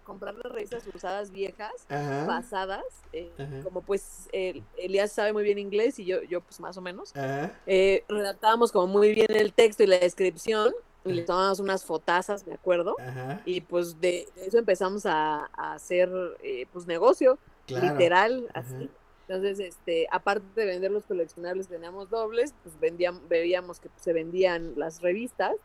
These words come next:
Speaker 2: Ajá.
Speaker 1: Y fue por un error porque dijimos, pues vamos a poner las revistas, ¿no? En,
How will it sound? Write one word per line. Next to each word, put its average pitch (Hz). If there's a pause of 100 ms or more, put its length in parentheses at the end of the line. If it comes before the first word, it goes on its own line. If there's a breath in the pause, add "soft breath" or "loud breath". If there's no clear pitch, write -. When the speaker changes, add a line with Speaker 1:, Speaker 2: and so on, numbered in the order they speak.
Speaker 2:
Ajá. -
Speaker 1:
Y 208
fue 254
por 311
un 294
error 277 (160)
porque 233
dijimos, 226
pues 233
vamos 330
a 302
poner 247
las 302
revistas, 233
¿no? 269
En, 202